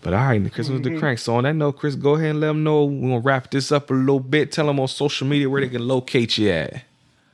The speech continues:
Speaker 2: Oh, okay. You can,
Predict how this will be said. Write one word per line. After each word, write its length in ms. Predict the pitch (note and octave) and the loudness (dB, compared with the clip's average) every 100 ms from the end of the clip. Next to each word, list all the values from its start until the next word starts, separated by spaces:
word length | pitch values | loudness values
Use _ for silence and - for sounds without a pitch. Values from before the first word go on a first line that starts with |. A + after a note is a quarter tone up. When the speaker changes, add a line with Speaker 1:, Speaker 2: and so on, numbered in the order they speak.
| _ _ _ _ _ _ _ A2+ | _ _ _ _ _ _ _ -8
Speaker 2:
Oh, 240 | A#2+ B2 A#2+ | -6 -4 -6
okay. 380 | - D3+ C3+ | 0 2 2
You 260 | C3+ C#3+ C3+ | 0 -2 0
can, 420 | C3+ A#2+ A2+ A#2 | 2 0 -2 -10